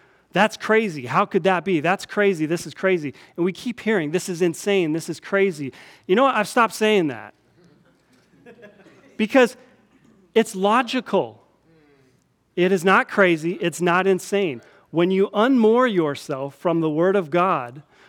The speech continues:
when you unmoor yourself from what has traditionally rooted, uh, our culture and our world in truth, all bets are off. There are no limits. There is no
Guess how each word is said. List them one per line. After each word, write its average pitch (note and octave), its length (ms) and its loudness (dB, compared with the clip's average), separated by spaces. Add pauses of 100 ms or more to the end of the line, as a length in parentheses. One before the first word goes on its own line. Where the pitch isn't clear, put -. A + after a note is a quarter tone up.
(100)
when F3 200 2
you F#3 140 2
unmoor A3+ 500 2
yourself D3+ 640 -4
from D#3 420 -2 (280)
what F3 220 2
has D#3+ 260 -2
traditionally D#3 580 -4
rooted, D#3 720 0 (440)
uh, C#3 440 -8
our D#3 200 -2
culture G#3 600 -2
and D3+ 320 -6
our C#3+ 180 -4
world E3 460 -2 (280)
in D3+ 220 -4
truth, B3+ 600 -2 (1120)
all G#3+ 140 2
bets A#3+ 260 0
are G#3+ 100 4
off. G#3+ 400 0 (420)
There F#3+ 220 2
are G#3 220 2
no G3+ 180 2
limits. F#3 600 -2 (760)
There G#3 180 4
is F#3 200 0
no F#3+ 400 2